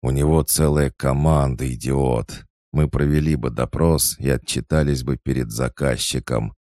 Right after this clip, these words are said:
Сам Резник даже не в этой стране".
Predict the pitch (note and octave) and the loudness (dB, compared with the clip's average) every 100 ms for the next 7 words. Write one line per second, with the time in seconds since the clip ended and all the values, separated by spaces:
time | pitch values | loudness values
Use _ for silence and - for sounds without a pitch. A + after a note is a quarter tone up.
0 | _ - D#2+ D#2 D2 D#2 C#2+ D2 C#2 - | _ 0 4 4 4 2 2 0 -2 -4
1 | - D#2+ D#2 D2 D2 C#2+ D2 C#2+ C#2 - | -2 2 2 2 0 2 0 0 -2 -2
2 | C2 D2 D2 D2+ B1 A1 | 0 2 2 0 -2 -6